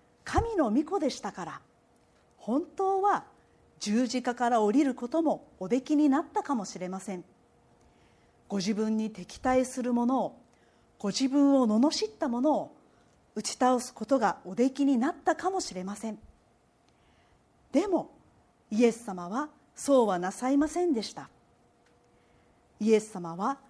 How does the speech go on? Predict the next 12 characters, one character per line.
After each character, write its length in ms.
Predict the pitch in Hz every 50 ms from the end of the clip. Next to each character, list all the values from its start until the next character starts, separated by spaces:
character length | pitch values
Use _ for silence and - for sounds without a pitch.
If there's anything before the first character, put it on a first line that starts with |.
| _ _ _ _ _ _ _ _
世 160 | - 247 269
の 160 | 262 233 185 175
す 320 | - - - - 359 403
べ 140 | 381 339 330
て 160 | - 359 349
の 140 | 294 247 202
人 300 | - - - - 285 277
の 140 | 269 277 262
罪、 460 | 262 - - - 392 370 294 - - - - - _ _ _ _ _ _ _ _ _ _ _ _ _ _ _ _ _ _ _
そ 200 | - - - 196
れ 120 | 175 170
は 220 | 170 196 262 -